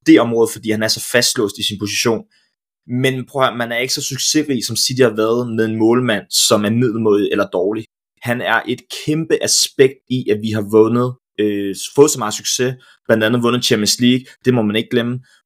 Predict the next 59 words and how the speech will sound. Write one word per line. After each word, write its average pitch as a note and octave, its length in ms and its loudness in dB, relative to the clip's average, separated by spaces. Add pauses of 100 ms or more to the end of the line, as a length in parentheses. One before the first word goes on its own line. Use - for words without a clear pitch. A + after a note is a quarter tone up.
(120)
Og A2+ 80 -2
når A#2+ 80 -2
du A#2 60 -6
snakker C3 520 0
eller G#2 340 -2
hører C#3+ 240 2
interviews B2 380 -4
fra, B2 80 2
jeg A2+ 120 0
tror - 140 -4
faktisk, - 200 -2
at B2 100 -12
Jude A#2 160 -4
Bellingham A#2+ 360 0
fra A2 120 -8
Real G#2+ 120 0
Madrid, G#2 280 2
der A#2+ 80 0
siger, A2+ 340 2 (100)
øh, A2 40 4
lavede G2+ 340 4
et A2 180 2
eller A2 120 2
andet G#2+ 100 0
interview G#2+ 320 0
med G#2+ 120 -4
verdens G#2+ 220 0
bedste G#2+ 260 -6
målmand, G#2+ 320 -4
og - 60 -8
så - 100 -6
tror C#3+ 200 0
jeg, B2 80 2 (140)
jeg A#2 100 -2
mener C#3+ 240 0
faktisk, A#2 200 2
han B2+ 60 -6
siger - 280 -2
Ederson, B2 340 -2
og - 80 -6
han G2+ 100 -10
forklarer, A#2 300 -4
hvorfor. A2 420 -6 (460)
Hvis C3 180 2 (120)
du, C3+ 180 -10
hvis B2 140 -4
du C#3 80 -2
har B2+ 160 0
spillet F3 240 4
mod D#3 180 0
Ederson, B2+ 440 0
så - 200 -10
forstår - 640 0
du, B2+ 100 -8 (140)
hvorfor C#3 280 2
han B2+ 220 -4
er G2+ 120 0 (100)
så A#2+ 80 -8
god. G#2+ 220 -8